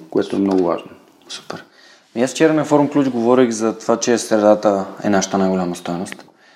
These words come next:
Speaker 2: А, виждам, че и за теб това е важно. Можеш ли да кажеш от, в твоята гледна точка защо е важно да общуваш с най-добрите в света,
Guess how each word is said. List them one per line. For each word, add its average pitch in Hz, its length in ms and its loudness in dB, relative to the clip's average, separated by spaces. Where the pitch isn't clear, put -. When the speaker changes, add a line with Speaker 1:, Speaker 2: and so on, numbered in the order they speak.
Speaker 2:
А, 98 220 -2
виждам, 104 280 2
че 113 120 0
и 110 40 6
за 95 120 -2
теб 101 140 2
това 104 180 2
е 95 40 0
важно. 95 540 0
Можеш 101 400 -4
ли 143 40 0
да 135 60 -6
кажеш 143 220 0
от, 127 60 -10
в - 260 -16
твоята 117 300 -2
гледна 104 320 2
точка 104 300 -2
защо 104 320 0
е 104 40 2
важно 107 600 2
да 101 220 0
общуваш 113 500 2
с - 180 -8
най-добрите 98 580 2
в 92 100 -6
света, 98 560 0